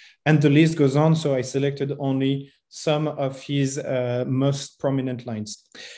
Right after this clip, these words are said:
He's an expert, renowned expert in the world on ethics and technology, and in particular on robotics and artificial intelligence.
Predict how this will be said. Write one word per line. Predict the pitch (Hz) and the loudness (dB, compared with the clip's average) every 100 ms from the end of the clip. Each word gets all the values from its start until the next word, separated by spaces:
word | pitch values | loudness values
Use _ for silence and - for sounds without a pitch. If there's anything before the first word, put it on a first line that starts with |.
| - | -20
He's | - 185 | 0 4
an | 180 170 | 6 6
expert, | 185 - 185 170 - - _ | 4 2 2 2 -4 -8 _
renowned | 127 143 156 156 180 196 | -2 2 4 6 6 6
expert | 165 - 160 160 | 2 0 -2 -2
in | 156 | -4
the | 147 | -2
world | 143 147 147 147 - | 2 4 4 2 -4
on | 143 143 151 | -4 -4 -4
ethics | 156 160 160 | -4 -6 -6
and | 127 | -6
technology, | 123 143 143 160 180 180 | -6 -4 -4 -4 -4 -4
and | 139 | -2
in | 139 139 | -4 -4
particular | 143 143 170 147 139 135 139 - _ 135 | -8 -10 -6 2 4 4 2 -8 _ -4
on | 127 | 0
robotics | 131 143 143 139 139 - | 2 2 2 -2 -4 -8
and | 127 | -4
artificial | 120 120 135 127 135 120 | -4 -4 -8 -6 -2 -2
intelligence. | 117 120 113 113 - - - _ | -2 -2 -2 -4 -10 -12 -18 _